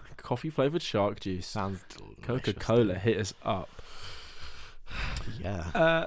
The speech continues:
Speaker 1: that's not it though.
Speaker 2: Mm.
Speaker 1: Then they take it out of this ditch
Speaker 2: Yeah.
Speaker 1: in the ground.
Speaker 2: Yeah.
Speaker 1: And they hang it to dry, like, air dry
Speaker 2: Okay.
Speaker 1: out and, like,
Speaker 2: I mean, it's
Speaker 1: cure.
Speaker 2: cold, so it would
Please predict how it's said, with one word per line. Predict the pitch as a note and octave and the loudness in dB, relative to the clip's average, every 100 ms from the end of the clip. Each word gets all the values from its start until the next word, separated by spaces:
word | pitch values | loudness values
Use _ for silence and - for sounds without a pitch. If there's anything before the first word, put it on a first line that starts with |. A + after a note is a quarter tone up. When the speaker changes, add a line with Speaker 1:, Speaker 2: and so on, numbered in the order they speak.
| - | 4
Speaker 1:
that's | F3 - | 4 4
not | D#3+ | 2
it | E3 - | 2 0
though. | G#2+ G2 | -2 -2
Speaker 2:
Mm. | G#2 G#2+ | -2 0
Speaker 1:
Then | B2+ | 0
they | |
take | C3 D#3+ D#3 | 4 4 6
it | - | 6
out | C3 | 6
of | B2+ | 6
this | A2+ A2 | 4 2
ditch | A2+ G#2 B2 G#2 - - A2 | 0 4 6 6 2 -4 -2
Speaker 2:
Yeah. | G2+ | 0
Speaker 1:
in | G#2+ | 0
the | G#2 | 2
ground. | G#2 G2+ G2 G2 | 2 2 0 -2
Speaker 2:
Yeah. | G#2 - - - - - - | -2 -2 -6 -20 -20 -20 -6
Speaker 1:
And | A2+ A2 A2 G#2 - | 2 2 2 0 -6
they | A2+ A2+ A2 G#2+ G#2 G#2 - - - - - - | -2 4 6 6 6 4 0 -8 -20 -20 -16 -12
hang | - D#3 E3+ D#3+ | -2 4 4 4
it | C3 - | 0 -2
to | - A2+ | -4 -4
dry, | A2+ A#2+ A#2 G2+ G2 G2+ - - - - - | 4 8 8 8 4 -4 -6 -16 -20 -20 -4
like, | A2+ - - | -2 -2 0
air | A#2 A2 G#2+ | 4 6 4
dry | G#2 A2+ G#2 G2 G2+ G2+ - - - - - - | 2 2 4 4 0 -4 -8 -20 -20 -18 -12 -8
Speaker 2:
Okay. | A#2+ | 0
Speaker 1:
out | A2 G#2+ - - - - | 2 2 -2 -8 -10 -8
and, | - G#2+ | -4 -4
like, | G2 - - | -4 -4 4
Speaker 2:
I | |
mean, | C#3+ C3 | 6 8
it's | |
Speaker 1:
cure. | G#2 | 8
Speaker 2:
cold, | G2+ D3+ A#2+ C#3+ - | 10 10 10 4 4
so | C3+ A#2+ | 4 4
it | A#2+ | 4
would | B2+ A#2 | 2 2